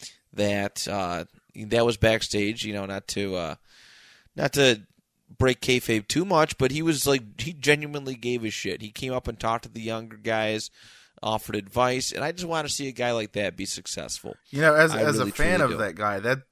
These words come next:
Speaker 2: I love hearing that. <laughs> You know, whenever you're a fan of somebody, you always just, like, don't wanna meet your heroes type of deal.
Speaker 1: Yes,
Speaker 2: Yeah.
Speaker 1: yes.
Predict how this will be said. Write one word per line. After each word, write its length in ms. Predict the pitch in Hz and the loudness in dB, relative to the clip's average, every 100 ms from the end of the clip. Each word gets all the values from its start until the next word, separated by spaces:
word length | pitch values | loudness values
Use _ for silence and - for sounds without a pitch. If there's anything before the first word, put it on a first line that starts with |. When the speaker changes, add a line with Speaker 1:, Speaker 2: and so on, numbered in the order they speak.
| - | 0
Speaker 2:
I 100 | 117 | 4
love 320 | 113 117 110 | 4 2 0
hearing 280 | 110 98 95 | 0 -6 -6
that. 220 | 82 73 - - - 143 | -8 -10 -12 -10 -6 -6
<laughs> 80 | - - - - | -10 -16 -20 -4
You 80 | 143 | 2
know, 120 | 131 | 4
whenever 240 | 143 151 | 4 2
you're 100 | 139 | 2
a 40 | 131 | 2
fan 180 | 147 143 | 2 2
of 80 | |
somebody, 360 | 139 127 113 113 | 0 2 2 2
you 80 | 117 | 0
always 280 | 113 104 107 | 0 -2 -8
just, 220 | 98 - _ _ | -12 -14 _ _
like, 140 | 104 101 101 | -8 -8 -6
don't 180 | 120 120 | -4 -2
wanna 140 | 117 | -2
meet 160 | 117 113 | -4 -6
your 120 | 98 | -8
heroes 380 | 120 120 113 117 | -6 -2 -2 -2
type 200 | 127 120 | -2 0
of 80 | 113 | 0
deal. 220 | 127 135 - _ _ | 0 -2 -8 _ _
Speaker 1:
Yes, 480 | - 202 240 170 110 | -2 0 2 2 2
Speaker 2:
Yeah. 120 | 110 101 | 0 0
Speaker 1:
yes. 400 | 147 110 - | -4 -4 -8